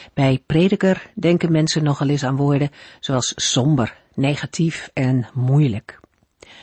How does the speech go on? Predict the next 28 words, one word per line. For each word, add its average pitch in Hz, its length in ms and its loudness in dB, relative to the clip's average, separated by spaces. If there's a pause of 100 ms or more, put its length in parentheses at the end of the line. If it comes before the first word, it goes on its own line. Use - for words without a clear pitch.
(480)
Toch - 500 0 (160)
doet 240 180 0
dat 226 180 0
tekort - 640 -4 (140)
aan 170 120 -2
de 139 100 0
levenslessen 190 680 0
die 151 120 -4
Prediker 180 480 -2
op 156 80 -4
papier 151 320 0
heeft 123 260 -4
gezet. - 440 -14 (880)
We 262 80 2
nemen 269 300 6
u 240 60 6
de 208 140 2
komende 233 360 4
dagen 170 340 2
graag 226 420 0
mee 180 360 4
langs 160 260 0
de 135 140 -8
twaalf 170 440 0
hoofdstukken 127 580 -4
van 131 180 -4
dit 120 240 -6
boek, - 280 -8